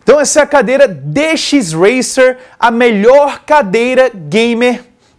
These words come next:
também boa pra escritório, do mundo. Espero que você tenha gostado desse vídeo de review, visto como ficou minha cadeira três anos depois de usada.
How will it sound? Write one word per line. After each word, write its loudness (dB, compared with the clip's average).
também 0
boa 2
pra 0
escritório, -2
do 0
mundo. 0
Espero -2
que -6
você -6
tenha 2
gostado 0
desse -4
vídeo -2
de -4
review, 0
visto 0
como -2
ficou 0
minha -2
cadeira 0
três -2
anos -2
depois 0
de -2
usada. 2